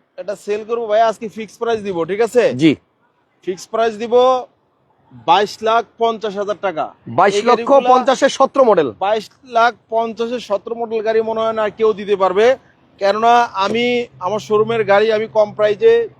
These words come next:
Speaker 1: চেষ্টা করি আমার, আহ, কাস্টমারদেরকে দেওয়ার জন্য।
Speaker 2: জি।
Speaker 1: হ্যাঁ, আমি ওই রকমই প্রাইসে আমি কিনি, আবার ওরকম প্রাইসে আমি কমে তাদেরকে আমি দিই।
Speaker 2: জি।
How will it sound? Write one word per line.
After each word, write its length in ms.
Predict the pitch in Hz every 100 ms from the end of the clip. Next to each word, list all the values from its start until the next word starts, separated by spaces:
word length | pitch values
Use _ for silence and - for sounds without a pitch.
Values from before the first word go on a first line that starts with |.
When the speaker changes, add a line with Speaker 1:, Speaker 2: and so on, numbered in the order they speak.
| -
Speaker 1:
চেষ্টা 260 | 208 240
করি 200 | 196 214
আমার, 200 | 202 202
আহ, 720 | 202 _ _ _ - 175 170 160
কাস্টমারদেরকে 600 | 165 - 185 180 175 185
দেওয়ার 240 | 185 185
জন্য। 320 | 165 165 202 233 _ 123
Speaker 2:
জি। 140 | 131
Speaker 1:
হ্যাঁ, 240 | 196 175 - _ _ -
আমি 340 | 160 180 190 190
ওই 240 | 208 208 208
রকমই 340 | 190 208 196
প্রাইসে 500 | 185 185 185 180 196
আমি 160 | 190 190 -
কিনি, 260 | 247 277
আবার 220 | 254 233
ওরকম 240 | 233 214 202
প্রাইসে 460 | - 190 190 196
আমি 140 | 185 185
কমে 420 | 196 196 196 185 170
তাদেরকে 360 | 165 156 156 160
আমি 160 | 151
দিই। 220 | 143 131 104
Speaker 2:
জি। 220 | 135 196